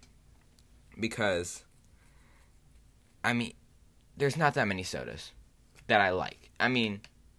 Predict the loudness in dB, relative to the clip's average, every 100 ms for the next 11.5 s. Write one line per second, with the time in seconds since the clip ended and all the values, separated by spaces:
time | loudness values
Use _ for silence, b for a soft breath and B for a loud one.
0 | b b 2 4 4 2 -2 -2 2 2
1 | 2 -2 -4 -6 -2 0 2 2 0 -4
2 | -6 -6 -8 -14 -20 -20 -20 -20 -20 -20
3 | -18 -12 -4 0 2 2 -2 -4 -2 -4
4 | -6 -6 -4 -2 -2 0 -4 -2 -2 -2
5 | -4 -6 -6 -10 b b b b b b
6 | -20 -2 4 6 6 10 12 12 10 6
7 | 4 8 6 6 0 0 0 8 10 10
8 | 6 4 4 6 8 8 6 2 2 2
9 | 4 4 -2 -16 b b b b 0 2
10 | 4 2 0 -2 -4 -4 -8 -6 -6 -4
11 | -6 -6 -8 -8 -8